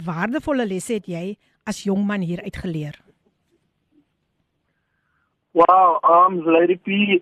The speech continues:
Speaker 2: it's, it's basically being, being in the music industry, if I can put it that way.
Speaker 1: Mm.
Speaker 2: Because, like, somebody like yourself, you, you are, you are a radio presenter, you're also into music, you,
Speaker 1: Yes.
Speaker 2: you're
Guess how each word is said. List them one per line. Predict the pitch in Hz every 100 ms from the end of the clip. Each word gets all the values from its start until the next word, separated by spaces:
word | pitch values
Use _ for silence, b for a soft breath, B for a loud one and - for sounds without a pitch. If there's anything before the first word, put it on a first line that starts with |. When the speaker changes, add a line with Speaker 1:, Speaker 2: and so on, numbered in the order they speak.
| -
Speaker 2:
it's, | 160 160 - - - _ _ _ -
it's | 151 - 160
basically | 160 185 208 - 180 180 170 165 - _ _ _ _ _ _ _ _ _ _ _ _ _ _ -
being, | 196 247 247 202
being | 175 220 233
in | 220 214
the | 190
music | 170 196 190 -
industry, | 196 196 190 - 175 147 147
if |
I | 160 151
can | 156
put | 156 175 170
it | 147
that | 143 151
way. | 151 123 - -
Speaker 1:
Mm. | 262 262 202 151
Speaker 2:
Because, | 147 185 175 -
like, | 170 160 -
somebody | 175 185 208 208
like | 185 190
yourself, | 175 - 180 156 123
you, | 127 156 151
you | 135 139
are, | 135 127
you | 127 131
are | 131 131
a |
radio | 139 175 175
presenter, | 175 139 123 170 185 151
you're | 120 123
also | 139 147 165
into | 147 170 147
music, | 156 202 175 127 -
you, | 135
Speaker 1:
Yes. |
Speaker 2:
you're | 123